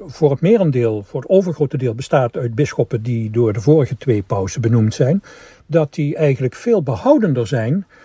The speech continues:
dan, eh, een aantal mensen aan de top van die dicasteries in, in Rome. Dus nu is Nederland opnieuw een zorgenkind, maar eerder in een ander opzicht. Eh, er wo-, er, de, de bisschoppen durven weinig. Als je het gaat vergelijken met de bisschoppen in België,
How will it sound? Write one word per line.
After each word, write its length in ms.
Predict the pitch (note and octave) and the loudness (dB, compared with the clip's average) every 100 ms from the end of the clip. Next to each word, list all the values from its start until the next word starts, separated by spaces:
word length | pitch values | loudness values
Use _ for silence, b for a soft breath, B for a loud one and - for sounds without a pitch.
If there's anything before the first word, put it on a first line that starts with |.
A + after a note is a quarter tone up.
| b | b
dan, 440 | - F3 E3 E3+ F3 - | 0 0 2 -2 -6 -14
eh, 280 | - D#3 C3+ | -4 0 0
een 160 | - G#3+ | 2 2
aantal 280 | F#3+ A3+ C3 | 4 2 2
mensen 360 | A#2 A2 - | 2 0 -2
aan 120 | D#3 D3+ | -2 -2
de 100 | D3+ | 0
top 240 | - - | 0 0
van 280 | - C3 A#2+ | -2 -4 -4
die 300 | C3+ D3 C#3+ | -2 -2 -2
dicasteries 880 | C3+ C#3+ G#2+ - F#3+ D#3+ G#2+ B2 - | -2 0 -2 0 2 2 0 -6 -8
in, 320 | - C#3+ D3 | -2 0 0
in 140 | G3+ E3 | -2 0
Rome. 340 | F#3 A#3+ C3+ | 4 4 4
Dus 180 | B2+ C#3 | -2 -2
nu 200 | E3+ G#3 | -2 0
is 180 | F3 - | -2 0
Nederland 460 | E3 D3 D#3 F3+ - b b b b _ | 2 4 4 0 -4 b b b b _
opnieuw 340 | - C#3+ G#3+ D4 | -8 0 2 4
een 120 | G#3 | 2
zorgenkind, 640 | D#3 C3 A2 C3 C#3 F3 | 2 2 -2 -4 -2 -2
maar 140 | - F#3+ | -2 0
eerder 320 | E3+ C3+ D#3 | 2 2 2
in 80 | E3 | 2
een 120 | G3+ | 2
ander 260 | B3 C#4+ F#3 | 2 2 4
opzicht. 580 | D3+ - - D#3+ - | 2 2 0 0 -2
Eh, 300 | G#3 F#3 F#3 | -6 -4 -2
er 180 | - E3 | 0 0
wo-, 200 | D#3 F#3 | 2 2
er, 160 | F#3+ D#3 C#3+ _ - - | 4 2 0 _ -20 -8
de, 120 | G3 | -6
de 80 | F3 | -2
bisschoppen 420 | E3 D#3 E3 D3 | 0 0 -2 -2
durven 340 | D#3+ D4 G#3 D#3+ | 0 2 2 2
weinig. 340 | C3+ A2 G#2+ | 2 2 -2
Als 160 | F#3+ - | -4 -4
je 60 | |
het 80 | D3+ | -4
gaat 180 | - D3 | -2 -2
vergelijken 400 | D3+ E3+ C#3 C3 | 0 2 0 0
met 120 | B2+ | -4
de 80 | D3+ | -4
bisschoppen 400 | B2+ C3+ C3+ D#3 | -4 -2 0 2
in 100 | D3+ | 4
België, 400 | G3+ A3 F#3 G#3 | 6 4 2 -2